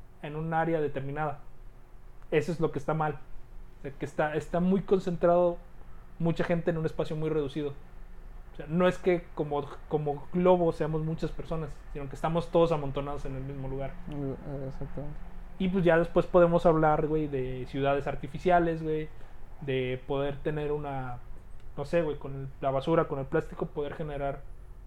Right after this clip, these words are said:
Speaker 1: una ciudad que esté flotando en el, en el océano y a partir de ahí generar, este, un espacio nuevo.
Speaker 2: Eh,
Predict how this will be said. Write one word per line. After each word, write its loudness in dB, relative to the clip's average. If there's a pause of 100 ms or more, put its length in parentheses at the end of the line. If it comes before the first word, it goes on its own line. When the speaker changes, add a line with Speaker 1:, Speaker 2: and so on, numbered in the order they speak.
Speaker 1:
una -2
ciudad 2
que -8
esté -4
flotando -4
en -6
el, -6 (440)
en -6
el 0
océano 4
y 4
a 0
partir 0
de 4
ahí 0
generar, -2
este, -6
un 0
espacio -4
nuevo. 0
Speaker 2:
Eh, -4